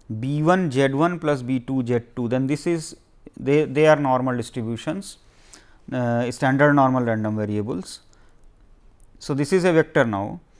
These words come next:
and I add here mu vector here,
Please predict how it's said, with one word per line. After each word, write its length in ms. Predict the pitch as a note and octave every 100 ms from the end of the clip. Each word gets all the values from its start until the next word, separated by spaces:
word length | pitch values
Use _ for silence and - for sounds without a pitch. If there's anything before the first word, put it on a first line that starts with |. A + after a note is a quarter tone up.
| _ - _ -
and 320 | C3+ C3+ -
I 160 | C3+ C#3+
add 300 | - C#3+ D#3+
here 300 | D3+ E3 E3
mu 460 | C#3 C#3 D3+ E3+ F3 -
vector 360 | C3 C3 C3 A2
here, 260 | G#2+ A2